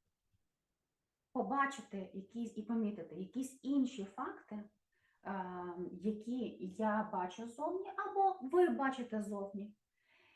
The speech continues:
І, власне, якраз в цей момент починається взаємодія, а, яку, а, Томас Хавел, е, називає там сучасним методом комунікації. Коли я взаємодію не лише з тобою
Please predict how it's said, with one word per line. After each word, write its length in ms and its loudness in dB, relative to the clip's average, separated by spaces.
І, 340 2
власне, 400 4
якраз 280 0
в 140 -16
цей 140 0
момент 520 2
починається 680 0
взаємодія, 1040 0
а, 360 -4
яку, 760 0
а, 160 -2
Томас 380 -2
Хавел, 540 0
е, 140 0
називає 580 2
там 220 -6
сучасним 540 2
методом 400 -2
комунікації. 840 -4
Коли 460 2
я 500 0
взаємодію 960 4
не 120 6
лише 440 2
з 120 -8
тобою 640 -2